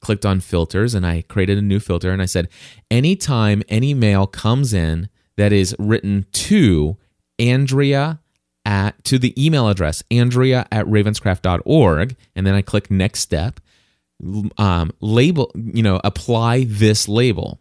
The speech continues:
And I created a new lab-, label. And in all caps, that entire label, it's a huge label. It says,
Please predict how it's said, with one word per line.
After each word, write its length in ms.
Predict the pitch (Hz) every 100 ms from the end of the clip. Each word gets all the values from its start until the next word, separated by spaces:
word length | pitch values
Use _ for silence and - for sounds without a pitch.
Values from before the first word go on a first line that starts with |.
| _
And 140 | 95 95
I 40 |
created 420 | - 107 104 107
a 60 | 101
new 220 | 110 143
lab-, 320 | 107 85 80 - 101
label. 420 | 95 78 - - _ _
And 160 | 95 98
in 200 | 95 -
all 220 | 104 120 131
caps, 400 | - 131 87 -
that 140 | 98
entire 420 | 92 - 107 120
label, 300 | 113 95 85
it's 200 | 82 -
a 40 | 87
huge 460 | - - 120 98
label. 220 | 92 80 65
It 60 |
says, 240 | - 82